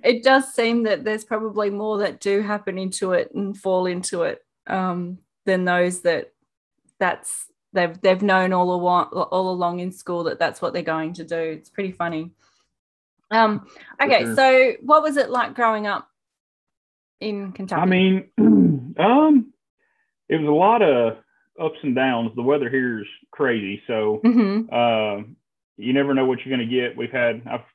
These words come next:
Speaker 2: been through a couple big ice storms and things like that growing up, which is wild thing to see, and, uh, dealing with school. Um, where I grew up in Frankfort, uh,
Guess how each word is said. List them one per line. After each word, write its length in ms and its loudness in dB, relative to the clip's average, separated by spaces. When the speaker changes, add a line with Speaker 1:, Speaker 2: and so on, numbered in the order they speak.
Speaker 2:
been 200 -2
through 140 0
a 60 -2
couple 240 -4
big 200 -2
ice 300 -4
storms 340 -8
and 100 -10
things 240 -6
like 220 -4
that 300 0
growing 280 -2
up, 240 -4
which 200 -6
is 160 -8
wild 440 4
thing 220 0
to 140 -8
see, 540 -2
and, 200 -6
uh, 260 -4
dealing 320 -4
with 180 -8
school. 480 -2
Um, 580 -6
where 200 2
I 100 6
grew 220 6
up 100 -2
in 200 -2
Frankfort, 480 -2
uh, 420 -6